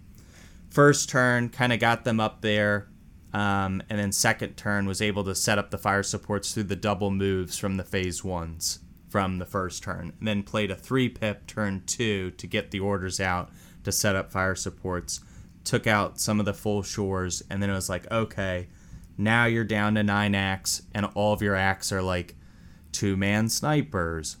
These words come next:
mortars, like, basically nothing that would be able to just run up and take the center from a clone ball, 'cause it's either two or three wounds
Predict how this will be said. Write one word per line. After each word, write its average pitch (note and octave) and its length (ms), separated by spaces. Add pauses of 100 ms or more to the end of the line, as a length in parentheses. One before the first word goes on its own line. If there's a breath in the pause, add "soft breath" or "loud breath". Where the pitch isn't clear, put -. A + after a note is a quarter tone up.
mortars, G#2+ 800 (180 loud breath)
like, - 240
basically B2+ 560
nothing A2 560
that G2+ 240
would G2 160
be G2+ 160
able G2 320
to F#2 600 (220)
just - 240
run G2 240
up F#2+ 160
and F2+ 200
take - 360
the F2+ 80
center E2 400
from E2+ 440 (680)
a G#2 80
clone - 300
ball, - 300 (460)
'cause G2 200
it's - 180
either F#2 260
two G2 480
or E2 120
three E2+ 300
wounds D2+ 560